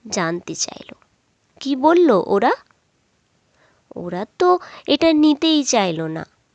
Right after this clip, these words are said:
বলল, 'এত পুরনো নোংরা ঘড়ি দিয়ে আমাদের কি হবে?'" বাবা হাসলেন, বললেন, "এবার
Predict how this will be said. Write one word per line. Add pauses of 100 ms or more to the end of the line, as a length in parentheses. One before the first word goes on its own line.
(200)
বলল, (480)
'এত
পুরনো (500)
নোংরা
ঘড়ি
দিয়ে (300)
আমাদের
কি
হবে?'" (1300)
বাবা
হাসলেন, (960)
বললেন, (460)
"এবার